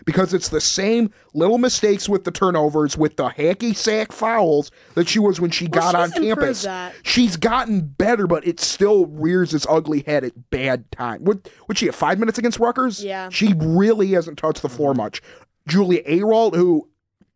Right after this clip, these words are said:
Speaker 1: coming into the year, I didn't think, I thought it was gonna be more of an afterthought. She's playing more. Osmond's playing more.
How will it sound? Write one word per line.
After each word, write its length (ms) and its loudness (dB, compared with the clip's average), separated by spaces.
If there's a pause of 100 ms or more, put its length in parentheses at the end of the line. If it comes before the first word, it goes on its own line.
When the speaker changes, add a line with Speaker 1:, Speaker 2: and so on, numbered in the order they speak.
(180)
Speaker 1:
coming 200 -2
into 80 -2
the 80 0
year, 100 2
I 140 0
didn't 180 -4
think, 200 -2
I 80 2
thought 200 0
it 60 -14
was 140 -6
gonna 80 -6
be 60 0
more 160 2
of 60 0
an 60 -2
afterthought. 520 0 (240)
She's 280 0
playing 340 -2
more. 280 -12 (540)
Osmond's 440 -2
playing 360 -4
more. 300 -4